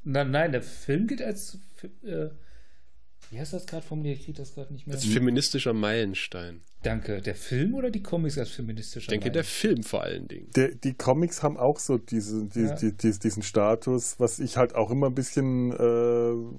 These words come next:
Speaker 3: eigenartig finde. Ich glaub, es ist keine einzige Zeichnerin in, in der ganzen Zeit dabei gewesen, die,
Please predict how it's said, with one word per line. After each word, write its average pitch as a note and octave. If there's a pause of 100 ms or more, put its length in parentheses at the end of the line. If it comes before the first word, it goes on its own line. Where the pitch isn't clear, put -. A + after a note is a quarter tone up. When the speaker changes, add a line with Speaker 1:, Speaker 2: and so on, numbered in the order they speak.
(640)
Speaker 3:
eigenartig B2+
finde. C#3
Ich A2
glaub, A#2+
es -
ist -
keine C3
einzige D3
Zeichnerin G2+
in, G2+
in G#2
der G2+
ganzen G2+
Zeit G2
dabei F#2+
gewesen, F#2
die, G2+